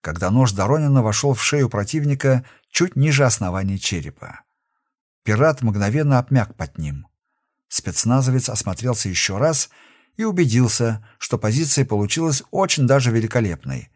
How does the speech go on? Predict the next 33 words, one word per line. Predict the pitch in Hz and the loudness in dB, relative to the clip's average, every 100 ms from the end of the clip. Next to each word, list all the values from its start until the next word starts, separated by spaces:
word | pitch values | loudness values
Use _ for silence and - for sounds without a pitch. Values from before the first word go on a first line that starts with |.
| _ _ _ _ | _ _ _ _
Он | 180 180 | 0 2
находился | 143 127 135 151 120 | 2 2 2 0 2
за | 107 | 0
спиной | - 131 160 | 0 0 0
по | 135 104 | -2 -2
крайней | 143 151 143 | 0 2 4
мере | 135 135 | 4 4
трёх | 131 139 147 | 2 -2 -4
пиратов, | - 165 143 98 135 - _ _ _ | -2 -2 -2 -4 -10 -16 _ _ _
которые | 175 - 185 185 165 | -10 -6 -6 -2 0
его | 135 107 117 | 0 0 2
не | 123 | 2
видели. | 107 87 73 62 53 - _ _ _ _ _ _ | 2 0 -6 -10 -12 -18 _ _ _ _ _ _
Приподнявшись | 107 107 110 147 170 - - | -4 0 -2 0 -2 0 0
на | 104 | 0
колено, | - 120 170 160 147 135 _ _ _ _ | 0 0 0 0 -2 -4 _ _ _ _
Доронин | 90 104 170 180 156 | 0 2 4 2 0
скинул | - 170 160 143 | 0 0 0 -2
к | - | -4
плечу | 101 - 131 | -4 0 0
автомат. | 117 120 90 67 - - _ _ _ _ _ _ | 0 -4 -4 -6 -12 -20 _ _ _ _ _ _
Короткая | 113 170 - 160 | 2 2 2 -2
очередь | 156 175 139 147 135 | 0 -2 0 0 0
по | 98 | 0
левому | 123 175 165 160 | 2 0 0 -2
пирату, | 143 147 147 139 127 120 - _ - | 0 2 2 2 -4 -6 -10 _ 0
небольшой | 113 156 151 185 | 2 4 2 2
доворот | 117 113 131 127 | 2 4 4 2
ствола | - 90 117 170 175 - _ _ _ | -2 -2 2 2 0 -8 _ _ _
и | 202 | -4
очередь | - 185 - 165 147 | 0 -2 0 -2 -2
по | 160 | -4
второму, | 143 156 123 87 76 69 | -2 0 0 -2 -6 -8